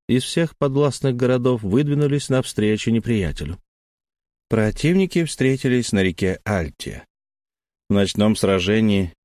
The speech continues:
из-за несогласованных действий братьев Ярославичей русское войско было разбито половцами.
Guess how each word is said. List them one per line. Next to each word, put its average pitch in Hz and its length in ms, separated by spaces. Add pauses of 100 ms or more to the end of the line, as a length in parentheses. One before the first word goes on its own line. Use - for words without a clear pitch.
из-за 95 260
несогласованных 101 760
действий 98 420
братьев 90 540
Ярославичей 104 760
русское 113 460
войско 127 420
было 117 360
разбито 113 560
половцами. - 720